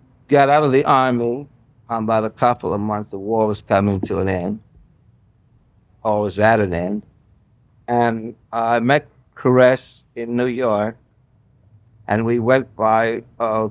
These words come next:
gallery, the Samuel Coutts Gallery, because Coutts was just, uh, opening his gallery.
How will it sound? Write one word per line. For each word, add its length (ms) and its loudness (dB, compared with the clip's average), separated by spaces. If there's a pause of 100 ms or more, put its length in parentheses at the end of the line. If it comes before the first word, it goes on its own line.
gallery, 360 2
the 120 -6
Samuel 880 -6
Coutts 360 -8
Gallery, 400 -4 (180)
because 240 -6
Coutts 400 0
was 200 -10
just, 400 -4 (180)
uh, 280 -4 (340)
opening 480 -2
his 280 -4
gallery. 480 -2